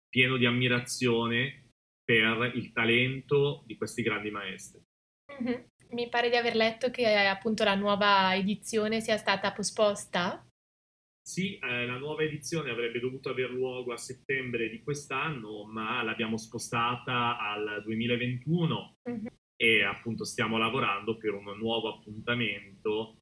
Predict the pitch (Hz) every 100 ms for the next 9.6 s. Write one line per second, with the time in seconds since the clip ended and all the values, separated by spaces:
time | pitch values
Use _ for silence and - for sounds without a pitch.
0 | _ - 113 113 107 107 110 107 95 113
1 | 98 - 104 - 107 98 95 - 95 90
2 | - - - _ - 226 277 214 208 208
3 | 202 190 196 202 - - 269 - 254 339
4 | 349 240 240 285 453 453 359 202 208 226
5 | 285 294 - 254 240 226 233 247 233 214
6 | 220 285 226 214 220 240 214 202 233 220
7 | 233 214 214 214 - - 226 214 208 202
8 | - 214 208 233 208 - 233 214 208 214
9 | 208 196 196 214 320